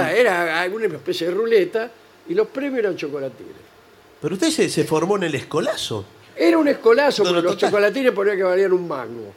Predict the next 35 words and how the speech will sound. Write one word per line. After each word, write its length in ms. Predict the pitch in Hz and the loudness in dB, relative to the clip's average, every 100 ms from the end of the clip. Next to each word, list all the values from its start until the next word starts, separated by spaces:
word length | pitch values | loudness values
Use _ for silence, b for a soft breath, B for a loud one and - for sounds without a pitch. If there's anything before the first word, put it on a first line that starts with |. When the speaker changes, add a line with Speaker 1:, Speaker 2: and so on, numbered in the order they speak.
| - | -10
Speaker 3:
Sí. 320 | 170 160 120 - | -4 -4 -4 -4
Speaker 1:
Sí. 260 | 117 101 - - - - | -6 -6 -12 -20 -20 -2
Speaker 2:
Cada 220 | 311 285 | 2 2
chocolatín 500 | 196 196 190 185 277 | 2 2 0 -2 -2
no 80 | 226 | 0
era 120 | 208 | 0
otra 200 | 185 170 165 | -2 -4 -4
cosa 360 | 196 151 151 | -4 -2 -4
que 80 | 143 | -2
una 160 | 190 175 | -2 -2
ficha 340 | 240 196 180 | -6 -4 -2
de 60 | 151 | -2
un 120 | 143 | -4
peso. 480 | 240 247 - 117 90 - | -2 -2 -2 -6 -14 -2
Speaker 3:
Claro. 360 | 175 175 113 - | 0 2 -2 -2
Speaker 2:
Porque 300 | 165 175 208 | -2 2 6
después, 340 | 214 214 247 139 | 6 6 4 4
al 100 | 110 | 0
terminar 360 | 131 147 190 | -4 2 4
la 120 | 226 226 | 4 4
kermesse, 460 | 247 254 202 185 | 4 4 4 4
vos 160 | 170 165 | 2 2
agarrabas, 540 | 165 202 196 175 180 180 b b - | 0 2 2 2 0 -4 b b -8
tenías 280 | 139 185 175 | 0 0 4
cien 180 | 202 202 | 2 4
chocolatines, 600 | 214 226 226 233 208 208 | 4 6 6 4 4 6
iba 180 | 196 202 | 6 4
a 40 | |
los 100 | 196 | 2
cambiados 400 | 208 208 208 226 | -2 2 4 4
y 40 | 196 | 2
te 60 | |
daban 160 | 170 156 | -2 -4
cien 200 | 143 160 | -6 -2
pesos. 340 | 214 131 - | -2 -2 -8